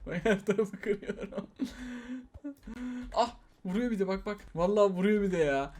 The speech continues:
Neyse arkadaşlar tamam görevimiz tamamlandı. Şimdi birazcık dolaşalım etrafta. Sonrasında o büyük azman kedilerini spawn edeceğiz. Gerçekten azman kedisi olacak arkadaşlar.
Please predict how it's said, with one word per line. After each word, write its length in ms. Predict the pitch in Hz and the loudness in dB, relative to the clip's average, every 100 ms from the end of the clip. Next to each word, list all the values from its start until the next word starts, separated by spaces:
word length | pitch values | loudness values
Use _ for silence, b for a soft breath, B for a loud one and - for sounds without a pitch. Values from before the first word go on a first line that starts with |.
| B | B
Neyse 240 | 196 214 180 | 2 4 4
arkadaşlar 520 | 156 175 185 156 135 | 4 4 2 0 0
tamam 320 | 185 156 127 | 2 2 2
görevimiz 440 | 170 185 170 202 202 | 2 2 2 0 2
tamamlandı. 720 | 185 175 147 147 151 214 247 | 4 4 2 -2 -2 -2 -4
Şimdi 200 | - 220 | -2 0
birazcık 400 | 240 233 220 208 | 4 6 6 6
dolaşalım 480 | 220 226 226 202 180 | 8 8 6 4 4
etrafta. 680 | 151 131 135 123 - 233 254 B B | 2 4 4 4 4 0 0 B B
Sonrasında 540 | 220 226 208 226 208 | 2 4 4 6 8
o 160 | 190 185 | 6 6
büyük 220 | 233 240 | 2 4
azman 400 | 170 170 180 196 | 8 10 8 4
kedilerini 500 | 190 185 165 160 165 | 4 2 4 2 0
spawn 320 | 156 - 143 123 | -4 0 2 2
edeceğiz. 380 | 117 - 185 156 | -2 -2 0 6
Gerçekten 520 | 151 147 143 127 120 | 6 6 4 2 2
azman 380 | 123 120 120 117 | 2 2 0 -2
kedisi 320 | 123 110 117 | -4 -6 -4
olacak 260 | 117 117 113 | -4 -2 -2
arkadaşlar. 440 | 110 113 120 156 | -2 -2 -2 -4